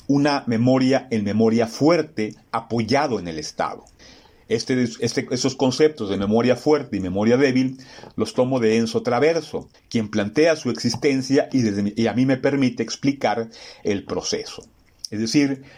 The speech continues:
creó una memoria fuerte, de Estado, que pasó a los libros,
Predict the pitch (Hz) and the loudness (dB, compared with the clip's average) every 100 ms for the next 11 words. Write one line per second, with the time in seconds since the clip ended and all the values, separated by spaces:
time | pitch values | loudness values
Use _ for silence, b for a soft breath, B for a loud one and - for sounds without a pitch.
0 | B B _ - 120 127 160 151 143 143 | B B _ -4 0 2 2 0 -2 0
1 | 123 110 107 104 - 120 95 - - - | 0 0 2 0 0 -2 -2 -4 -20 -20
2 | - 107 104 - - 120 101 - - - | -8 -4 -4 -4 -2 0 -2 -8 -20 -20
3 | B B - 110 107 - 135 135 113 123 | B B -6 -4 -2 0 0 0 -2 0
4 | 123 127 87 78 - | 0 0 -4 -12 -14